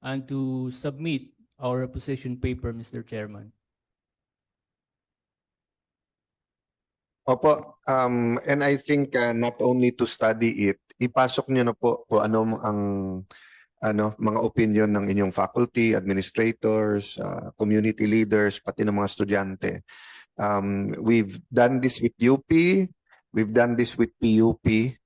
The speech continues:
Speaker 2: So I think to honor the role of, ah, M S U in the development and, ah, the fight for peace in Mindanao,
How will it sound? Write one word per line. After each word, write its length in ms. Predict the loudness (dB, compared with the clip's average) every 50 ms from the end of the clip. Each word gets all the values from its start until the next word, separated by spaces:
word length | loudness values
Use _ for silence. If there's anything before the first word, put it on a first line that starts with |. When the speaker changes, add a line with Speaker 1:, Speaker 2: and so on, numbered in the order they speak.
| _ _ _ _ _ _ _ _ -12
Speaker 2:
So 400 | -4 0 2 4 6 6 4 4
I 160 | 2 2 2
think 320 | 2 0 0 0 0 0
to 240 | 2 2 2 4 4
honor 400 | 2 2 4 2 2 2 2 2
the 160 | 2 2 2
role 240 | 4 4 4 4 4 4 2
of, 160 | 0 -2 -2 -4 -2
ah, 240 | -2 -2 -2 -2
M 240 | -2 -2 0 0 0
S 160 | -2 -2 0
U 160 | 2 2 4 2
in 260 | 2 0 -2 -2 0 0
the 80 | 0
development 760 | 0 0 2 2 2 2 0 -2 _ -2 -4 -4 -2 -2 -4
and, 240 | -4 -4 -4 -6 -6
ah, 160 | -6 -6 -8
the 160 | -8 -8 -6
fight 240 | -4 -2 -2 -2 -4
for 240 | _ -2 -2 -2 -2
peace 240 | -2 -4 -4 -4 -4
in 160 | -6 -4 -4
Mindanao, 560 | -4 -2 -2 -2 -4 -4 -6 -6 -8 -10